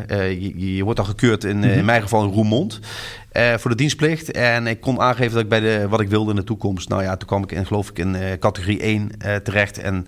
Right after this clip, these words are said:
Speaker 1: dan kan je dus of mariniers, mari-, eh, marine, eh, eh, commando's.
Speaker 2: Ja.
Speaker 1: En uiteindelijk kwam ik, eh, kwam ik terecht bij de marechaussee. Dat vond ik leuk, ja.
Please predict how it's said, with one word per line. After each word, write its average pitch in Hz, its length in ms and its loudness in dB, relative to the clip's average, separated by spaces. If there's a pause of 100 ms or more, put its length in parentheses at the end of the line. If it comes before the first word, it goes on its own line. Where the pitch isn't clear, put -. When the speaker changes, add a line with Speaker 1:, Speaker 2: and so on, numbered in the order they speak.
Speaker 1:
dan 101 100 -2
kan 98 160 2
je 92 80 0
dus 92 140 -2
of 95 120 -6
mariniers, 98 460 -2
mari-, 92 300 -2 (100)
eh, 95 40 -2
marine, 95 320 -2 (160)
eh, 92 520 -6
eh, - 580 -6
commando's. 104 600 2
Speaker 2:
Ja. 131 160 2 (120)
Speaker 1:
En 107 120 4
uiteindelijk 113 420 2
kwam 110 220 4
ik, 107 180 -2
eh, 98 220 4
kwam 104 160 2
ik 101 60 -2
terecht 98 220 0
bij 95 140 2
de 92 220 0
marechaussee. 95 540 -2 (720)
Dat 101 140 -6
vond 107 120 0
ik 87 80 -2
leuk, 92 200 -4 (180)
ja. - 220 -4